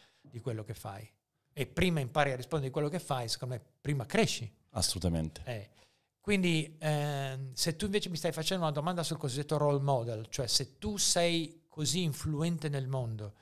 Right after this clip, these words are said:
Speaker 1: eh, quello che dici, fai, pensi, può incidere sulla vita di persone. Eh, devi stare attento? Sì.
Speaker 2: Assolutamente.
Speaker 1: Sì. Eh, mi ricordo molti sportivi,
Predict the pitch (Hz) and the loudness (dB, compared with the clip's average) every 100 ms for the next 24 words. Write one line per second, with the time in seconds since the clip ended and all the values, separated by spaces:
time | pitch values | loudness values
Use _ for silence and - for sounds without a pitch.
0 | _ _ _ _ _ 139 131 120 110 104 | _ _ _ _ _ -2 -2 -2 -8 -14
1 | - _ _ _ _ 180 170 165 143 175 | -18 _ _ _ _ 2 2 2 0 0
2 | - 139 - 165 147 143 175 180 170 - | -2 -4 2 2 2 0 0 2 4 4
3 | 190 180 - _ _ 180 185 190 147 - | 4 -2 -8 _ _ 2 4 4 4 4
4 | 175 180 156 165 143 143 139 131 135 117 | 4 2 2 2 0 0 -4 -4 -4 -6
5 | - 104 101 - _ _ _ _ _ 147 | -8 -8 -10 -14 _ _ _ _ _ -8
6 | 123 117 120 120 180 185 160 180 180 170 | -6 -8 -10 0 2 4 4 4 4 2
7 | 160 113 101 151 156 - - 92 82 - | 0 0 -4 -6 -6 -8 -8 -8 -10 0
8 | 95 - 90 80 76 76 - - - 110 | 4 4 4 2 0 -4 -10 -10 -8 -8
9 | 85 _ _ _ 123 127 135 139 175 175 | -10 _ _ _ -14 -6 -6 0 0 2
10 | 165 147 180 180 147 165 - 190 185 160 | 0 0 -4 -6 -8 -8 -10 -10 -8 -10
11 | - | -12